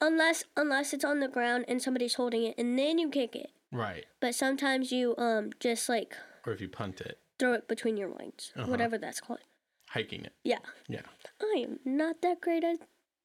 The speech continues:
Speaker 1: saying stuff like that, but I know
Speaker 2: <laughs>
Speaker 1: football well.
Speaker 2: Yeah, 'cause you've watched a fair bit of it.
Speaker 1: Mm-hmm.
Speaker 2: Mostly college football.
Speaker 1: Yeah. When we went to J M U also, so they were playing, and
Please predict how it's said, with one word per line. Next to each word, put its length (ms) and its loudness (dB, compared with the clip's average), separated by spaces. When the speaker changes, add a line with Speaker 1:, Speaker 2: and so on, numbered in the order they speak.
Speaker 1:
saying 440 0
stuff 280 -2
like 160 0
that, 180 -4
but 220 -8
I 60 -2
know 260 4
Speaker 2:
<laughs> 100 -2
Speaker 1:
football 300 4
well. 320 -4
Speaker 2:
Yeah, 180 2
'cause 180 -4
you've 140 -4
watched 260 -4
a 60 -2
fair 220 -4
bit 160 -8
of 100 -14
it. 180 -16
Speaker 1:
Mm-hmm. 220 -4
Speaker 2:
Mostly 240 0
college 380 -4
football. 500 -10
Speaker 1:
Yeah. 140 0
When 180 2
we 160 2
went 180 0
to 100 -6
J 260 0
M 80 2
U 140 2
also, 460 -2
so 160 0
they 160 0
were 140 0
playing, 440 -2
and 220 0